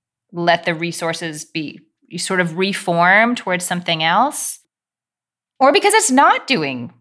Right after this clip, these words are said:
what it was meant to do. But there's this, there's this feeling sometimes in the community that she's a part of and that I'm a part of, that once you start something and it's,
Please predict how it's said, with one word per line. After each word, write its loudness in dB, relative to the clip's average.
what 2
it -4
was -8
meant -4
to -16
do. -10
But -8
there's 2
this, 2
there's 0
this -4
feeling 0
sometimes -4
in -6
the -8
community -4
that -6
she's -12
a -8
part 0
of 2
and 2
that 2
I'm 2
a 2
part 2
of, 0
that 0
once 0
you -2
start 0
something -2
and -4
it's, -8